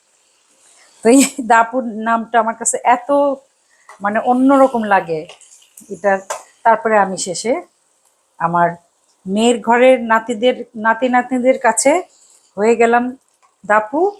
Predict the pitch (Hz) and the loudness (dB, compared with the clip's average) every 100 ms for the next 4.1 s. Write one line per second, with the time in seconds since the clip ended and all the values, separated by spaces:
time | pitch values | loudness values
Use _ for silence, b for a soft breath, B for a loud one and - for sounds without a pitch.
0 | b b b b _ 180 180 170 196 185 | b b b b _ 0 2 0 -6 -2
1 | 226 294 - _ _ _ - _ - 220 | -2 -2 -8 _ _ _ -20 _ -2 2
2 | 220 220 - 190 190 196 - _ _ _ | 2 0 0 0 0 -2 -10 _ _ _
3 | 165 165 175 175 185 175 175 185 175 175 | -14 -8 -6 0 0 0 -4 -2 -4 -4